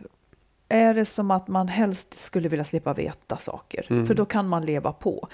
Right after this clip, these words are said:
Speaker 1: Men det tankefel hon gör här kanske, det är att hon tror att det kanske måste ta slut om han har varit otrogen.
Speaker 2: Ja, ja.
Speaker 1: Det, det är ju inte riktigt nödvändigt så. De skulle ju kunna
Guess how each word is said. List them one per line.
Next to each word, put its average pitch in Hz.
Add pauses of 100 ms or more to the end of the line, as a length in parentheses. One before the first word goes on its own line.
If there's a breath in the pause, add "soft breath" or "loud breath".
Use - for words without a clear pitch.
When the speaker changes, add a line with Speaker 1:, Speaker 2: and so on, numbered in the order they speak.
(320 loud breath)
Speaker 1:
Men 226
det 269
tankefel 277
hon 240
gör -
här 160
kanske, -
det 247
är 226
att 208
hon 214
tror 226
att 214
det 202
kanske 214
måste 226
ta 233
slut -
om 160
han 110
har 107
varit -
otrogen. - (340 loud breath)
Speaker 2:
Ja, 135
ja. -
Speaker 1:
Det, 233
det 240
är 285
ju 220
inte 208
riktigt 208
nödvändigt 208
så. - (380 loud breath)
De 226
skulle 247
ju 262
kunna 180